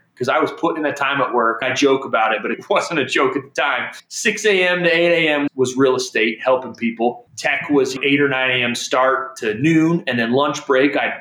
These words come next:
do real estate for people. I'd even run and do a showing during lunch and eat on the car on the way. And then I come back to my desk, get to work for tech, and then five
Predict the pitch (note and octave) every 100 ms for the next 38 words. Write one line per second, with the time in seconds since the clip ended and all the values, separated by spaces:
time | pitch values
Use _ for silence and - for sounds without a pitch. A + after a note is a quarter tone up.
0 | - C3 C#3 C#3 C3+ D3 C3 D3 C#3 B2
1 | D3+ B2+ A2+ C3+ C3 C3 C3 - - B2+
2 | C3 D3 - - C3 B2+ A#2 B2 D#3 E3
3 | A2 C#3+ C#3+ C3 B2 A2 - B2 B2 C3+
4 | A#2+ A#2+ A#2+ B2 C#3+ D#3+ - B2+ C#3+ C#3+
5 | C#3 C3+ - D3 C#3+ C#3 - C3+ C3 C3+
6 | C3+ - C#3+ C3+ C3+ C3+ - C3 B2 C#3
7 | C3 - - B2+ B2 C3 B2+ - C#3 C3